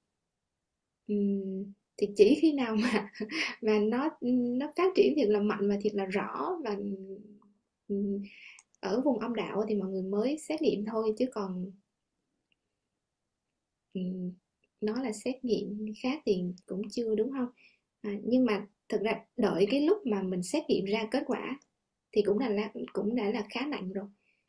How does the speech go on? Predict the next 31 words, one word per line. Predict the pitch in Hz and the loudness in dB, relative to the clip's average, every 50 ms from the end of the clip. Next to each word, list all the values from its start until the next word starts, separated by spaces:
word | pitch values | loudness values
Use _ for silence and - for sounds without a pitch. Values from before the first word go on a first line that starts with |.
| _ _ _ _ _ _ | _ _ _ _ _ _
À, | - - 214 214 | -12 -12 -10 -6
cho | - 226 226 | -6 -4 -4
nên | 233 240 247 | -4 -6 -4
tốt | - 269 294 302 | -4 -4 -2 0
nhất | 320 381 | 0 0
là, | 381 277 208 190 185 180 185 - _ - | 0 0 0 -2 -4 -6 -8 -12 _ -10
ừm, | 202 196 190 185 185 185 185 202 - _ _ _ _ _ _ - | -8 -6 -6 -4 -6 -6 -8 -12 -14 _ _ _ _ _ _ -12
mọi | - 202 196 | -8 -6 -4
người | 196 190 196 | -2 0 0
ngay | 226 233 233 | 0 0 -2
cả | - - 220 | -2 0 0
lúc | 302 302 - | 0 0 0
mà | 254 | -2
mọi | 196 185 180 | -4 -2 -2
người | 190 185 | -2 2
bình | 202 202 202 202 | 2 2 2 4
thường | - 214 196 196 - - - | 4 4 2 2 0 -4 -2
chưa | 240 247 - | -2 0 2
có | - - | 0 4
<laughs> | 294 339 | 6 12
biểu | 254 202 208 | 12 12 12
hiện | 226 185 202 208 | 10 6 4 6
gì | 214 202 | 4 4
mạnh | 190 190 185 - - 214 | 4 2 -4 -4 -4 -6
á, | 285 - _ - | -6 -6 _ -8
thì | 202 | -6
mọi | 202 - 175 | -6 -4 -4
người | 185 175 | -4 -4
cũng | 180 180 208 | -2 -2 -2
nên | 240 240 240 247 - | -2 -2 -4 -6 -10
học | 214 | -14